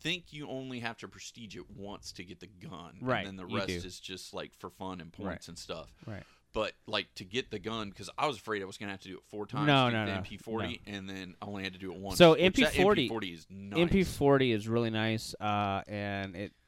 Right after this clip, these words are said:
Speaker 1: It's
Speaker 2: it's
Speaker 1: the best submachine
Speaker 2: it's
Speaker 1: gun
Speaker 2: the
Speaker 1: in the
Speaker 2: best
Speaker 1: game.
Speaker 2: submachine in the game, and now the best,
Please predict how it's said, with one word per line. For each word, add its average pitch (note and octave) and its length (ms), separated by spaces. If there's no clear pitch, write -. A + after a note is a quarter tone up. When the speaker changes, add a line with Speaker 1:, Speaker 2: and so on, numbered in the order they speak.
Speaker 1:
It's A#2 100
Speaker 2:
it's G#2+ 100
Speaker 1:
the F#2+ 80
best F#2+ 260
submachine G2 400
Speaker 2:
it's C3 120
Speaker 1:
gun - 40
Speaker 2:
the - 40
Speaker 1:
in - 40
the C#3 60
Speaker 2:
best B2+ 120
Speaker 1:
game. - 40
Speaker 2:
submachine B2 400
in A2 220
the - 20
game, G#2+ 440
and G#2+ 360
now A2+ 220
the A2 160
best, B2 400